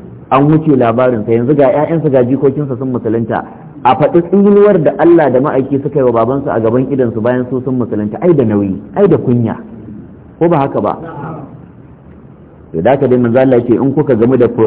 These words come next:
Hubbaru dan Aswadu da Nafi'u dan Qaisu fa harriquhuma bin nari, ku kone mun su da wuta. Haka annabi ya ce. Mai ruwaya Abu Huraira ya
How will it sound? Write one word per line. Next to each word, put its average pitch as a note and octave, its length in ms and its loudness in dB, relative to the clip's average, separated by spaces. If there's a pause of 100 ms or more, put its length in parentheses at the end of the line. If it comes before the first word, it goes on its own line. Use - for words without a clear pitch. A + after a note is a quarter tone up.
(160)
Hubbaru B2 540 4
dan B2 180 0
Aswadu A2+ 540 0 (640)
da F#2+ 240 2
Nafi'u C3 480 4
dan B2+ 240 2
Qaisu B2 480 2 (400)
fa B2 180 4
harriquhuma D3+ 960 4
bin C3 280 2
nari, C3+ 280 4
ku C3 240 -2
kone F3 400 4
mun C#3+ 240 0
su C3+ 120 -4
da B2 100 0
wuta. G2+ 340 -2 (460)
Haka C#3+ 220 -2
annabi B2 340 2
ya G#2 60 2 (100)
ce. G2+ 140 -4 (2000)
Mai A2 240 4
ruwaya B2+ 400 4
Abu B2 240 2
Huraira C3 340 4
ya C3 80 4